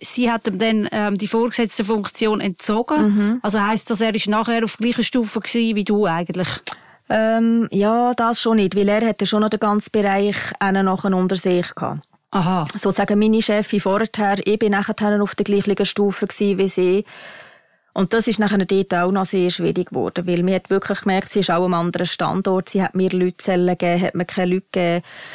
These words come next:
Speaker 2: Wir haben jemanden eingeschafft, der in der Ferien, der hat sollen mich ersetzen und dann plötzlich hat sie jemand anderes geschickt und hat gesagt, ja, Sandra hat ja eh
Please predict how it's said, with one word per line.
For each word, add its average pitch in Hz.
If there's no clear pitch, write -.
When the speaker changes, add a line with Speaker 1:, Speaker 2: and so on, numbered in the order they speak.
Speaker 2:
Wir 190
haben 175
jemanden 180
eingeschafft, 208
der 185
in 185
der 175
Ferien, 190
der 175
hat 165
sollen 170
mich 175
ersetzen 185
und 175
dann 175
plötzlich 180
hat 175
sie 190
jemand 180
anderes -
geschickt -
und 180
hat 170
gesagt, -
ja, 208
Sandra 196
hat 180
ja 180
eh 202